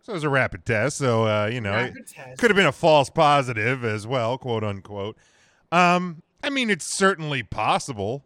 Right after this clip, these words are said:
Speaker 1: I'm not, <laughs> I'm not gonna, I'm not gonna just automatically put it out there that, that they worked it,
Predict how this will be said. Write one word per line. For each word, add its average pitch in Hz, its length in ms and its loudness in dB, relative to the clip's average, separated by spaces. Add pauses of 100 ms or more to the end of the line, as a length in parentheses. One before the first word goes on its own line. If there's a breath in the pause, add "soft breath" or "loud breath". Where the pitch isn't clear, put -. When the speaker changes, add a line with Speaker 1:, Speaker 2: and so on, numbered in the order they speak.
Speaker 1:
I'm 131 200 -6
not, 127 180 -6 (160)
<laughs> - 140 -16
I'm 180 180 -4
not 143 280 -2
gonna, 151 320 -4 (480 loud breath)
I'm 143 120 2
not 147 200 4
gonna 139 180 0
just 131 340 -2 (180)
automatically 123 760 0
put 127 220 -4
it 101 100 -2
out 120 220 2
there 104 180 -4
that, 104 220 -4 (340)
that 113 200 -6
they 98 360 -4 (400)
worked 107 340 -4
it, 120 140 -4